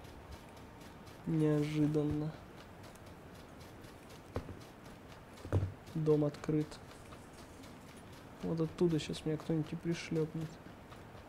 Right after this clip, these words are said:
Если он сюда на гору не забрался. Скорее всего, он туда уже перебрался.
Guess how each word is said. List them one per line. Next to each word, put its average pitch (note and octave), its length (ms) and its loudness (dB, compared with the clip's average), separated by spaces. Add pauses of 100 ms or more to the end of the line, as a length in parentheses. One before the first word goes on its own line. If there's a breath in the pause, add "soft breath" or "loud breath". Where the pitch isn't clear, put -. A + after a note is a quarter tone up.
(2000)
Если D#3+ 300 4
он D3+ 160 8
сюда D#3 320 6
на D3 160 6
гору D3+ 180 4
не D3+ 120 4
забрался. D#3 580 2 (1300)
Скорее D#3 300 8
всего, D#3+ 200 6
он D3+ 40 8
туда D#3 340 10
уже C#3+ 320 6 (400)
перебрался. D3 640 4